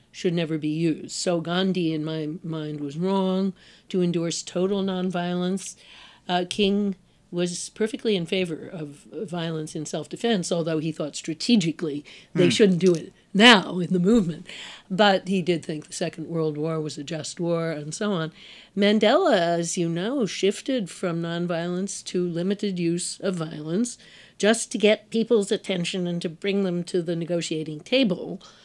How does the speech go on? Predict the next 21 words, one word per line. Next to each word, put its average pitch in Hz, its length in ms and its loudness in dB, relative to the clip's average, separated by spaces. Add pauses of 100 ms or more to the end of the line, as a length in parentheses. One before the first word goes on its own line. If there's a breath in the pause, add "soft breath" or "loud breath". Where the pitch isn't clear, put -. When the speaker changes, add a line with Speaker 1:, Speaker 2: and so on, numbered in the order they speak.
(760 loud breath)
Speaker 1:
But 277 280 4
it 302 80 4
was 285 180 2
all 269 100 4
motivated 226 540 2
by 175 140 2
a 175 60 0
non-retributive 175 1000 0 (280 soft breath)
wish, - 520 0
which 170 280 -4
was 160 180 -4
the 170 100 -4
wish 156 300 -4
for 156 260 -4
a, 147 140 -10 (320 soft breath)
a 175 100 -4
new 180 240 2
nation 170 540 -2
built 180 420 -2
by 156 260 -6
everyone. 196 560 0